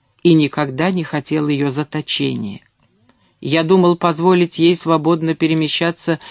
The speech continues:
в окрестностях города под охраной, разумеется, но не собирался её запирать в этом доме. Но сейчас выпустить её невозможно. Но почему?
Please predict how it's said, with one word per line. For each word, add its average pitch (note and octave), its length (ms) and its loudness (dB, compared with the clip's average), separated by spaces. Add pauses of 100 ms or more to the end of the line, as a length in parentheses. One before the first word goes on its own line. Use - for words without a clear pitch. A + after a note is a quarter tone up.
(140)
в D3+ 60 0
окрестностях D#3 800 0
города D#3 400 2
под D3 200 -4
охраной, D3+ 540 0
разумеется, C3 840 -2 (420)
но G#3+ 320 6
не F#3 180 4
собирался E3 680 0
её E3 240 4
запирать D#3+ 520 -2
в D3 40 -6
этом E3+ 300 -2
доме. D#3+ 500 -2 (800)
Но C#3 180 0
сейчас - 680 -4 (520)
выпустить D3+ 640 -2
её D#3 200 2
невозможно. D#3+ 840 -2 (480)
Но C3+ 180 0
почему? E3+ 580 -2